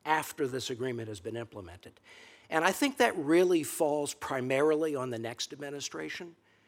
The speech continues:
I mean, I think for President Obama, implementation of the agreement will suck up a lot of energy and time. We know that the Iranians have to take a long list of nuclear steps before sanctions are relieved.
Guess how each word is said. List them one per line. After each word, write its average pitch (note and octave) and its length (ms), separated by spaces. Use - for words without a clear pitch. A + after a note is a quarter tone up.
I B2+ 40
mean, B2 140
I B2+ 100
think F3 300
for B2+ 220
President D3+ 420
Obama, C#3 680
implementation C#3 680
of G#2 80
the A#2+ 80
agreement C3 460
will A2+ 260
suck C#3+ 300
up B2 140
a B2+ 60
lot C3 340
of B2+ 140
energy A2+ 420
and G2+ 160
time. G#2 380
We A#2+ 120
know B2 280
that - 180
the A#2+ 140
Iranians A#2 560
have A2+ 180
to A2 100
take A2 360
a F#2+ 220
long B2 300
list A#2+ 260
of G#2 120
nuclear B2 360
steps - 460
before G#2 340
sanctions C3+ 520
are C3 100
relieved. B2 560